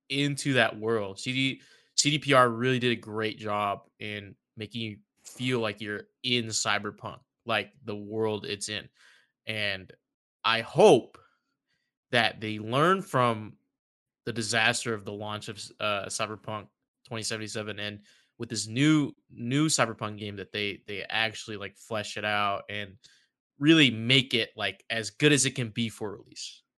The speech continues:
And I think, uh, it'll be a great game. Now, Witcher three, I s-, I, I haven't, I've never finished that game. I haven't finished that game 'cause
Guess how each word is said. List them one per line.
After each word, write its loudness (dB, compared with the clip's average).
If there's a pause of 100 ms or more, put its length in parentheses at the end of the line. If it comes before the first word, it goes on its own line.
(400)
And -8
I -4
think, -8 (440)
uh, -2 (500)
it'll -10
be -6
a -12
great -6
game. -10 (380)
Now, 4
Witcher 0
three, 2 (400)
I 4
s-, 4
I, 4
I 6
haven't, 8
I've 0
never 2
finished -4
that -6
game. -16 (220)
I -2
haven't 0
finished -2
that -2
game -2
'cause -6